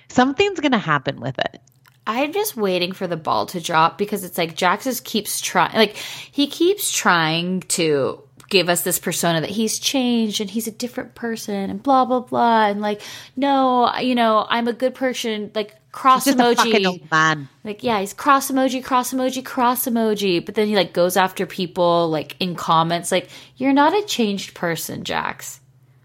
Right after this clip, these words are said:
Speaker 1: Yeah.
Speaker 2: And, like, I, I'm sorry, but it's like, I feel bad for when this marriage goes bad. Like, the only way
Speaker 1: He's
Speaker 2: the marriage will end is if
Speaker 1: dark side to Brittany. Like,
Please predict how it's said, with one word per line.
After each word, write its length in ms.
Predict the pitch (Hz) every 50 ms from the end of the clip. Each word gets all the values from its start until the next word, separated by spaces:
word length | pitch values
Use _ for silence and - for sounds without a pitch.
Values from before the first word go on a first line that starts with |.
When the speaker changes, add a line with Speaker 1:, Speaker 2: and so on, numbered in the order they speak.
| _ _ _
Speaker 1:
Yeah. 60 | _ _ _ _ _ _ _ _ _ _ _ _ _ -
Speaker 2:
And, 160 | - 226 226 226
like, 260 | 233 233 226 226 - -
I, 260 | 220 226 214 - - -
I'm 180 | - 233 220
sorry, 440 | 226 - - 220 202 214 233 254 277
but 160 | 233 254 220
it's 120 | 214 214 -
like, 120 | 202 -
I 160 | - 196 214 233
feel 220 | - - 277 254
bad 260 | 214 226 208 202 202
for 100 | - 202
when 300 | 180 185 180 170 170 - - _ _ -
this 320 | - - 170 165 - -
marriage 480 | 220 202 190 185 180 170 170 165 - -
goes 260 | 175 160 165 160 160
bad. 460 | - 170 160 156 160 156 - 165 - - _ _ _ _ _ _ _ _ _ -
Like, 240 | 226 226 214 - -
the 120 | - 277 -
only 180 | 269 320 392
way 120 | 403 - 370
Speaker 1:
He's 80 | 302
Speaker 2:
the 60 | 254
marriage 240 | 233 220 220 220 226
will 120 | 233 208 -
end 280 | - 185 180 170 160 156
is 160 | 165 156 -
if 60 | 170 - - _ _ -
Speaker 1:
dark 220 | 160 151 160 165
side 240 | - - 170 151 151
to 60 | 147 139
Brittany. 420 | - 139 139 139 - - 53 52
Like, 360 | 55 78 78 - _ - -